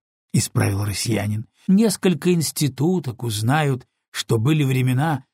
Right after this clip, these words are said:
когда русские цари преклоняли колени перед польским королем. Да ради бога",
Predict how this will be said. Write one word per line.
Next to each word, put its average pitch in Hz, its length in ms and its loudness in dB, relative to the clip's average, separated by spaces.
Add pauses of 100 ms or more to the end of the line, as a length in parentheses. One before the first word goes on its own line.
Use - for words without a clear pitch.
когда 135 320 2
русские 147 440 0
цари 139 340 0
преклоняли 135 680 0
колени 139 640 -2 (240)
перед 143 320 0
польским 135 580 0
королем. 107 520 -4
Да 175 120 2
ради 220 280 2
бога", 107 460 -4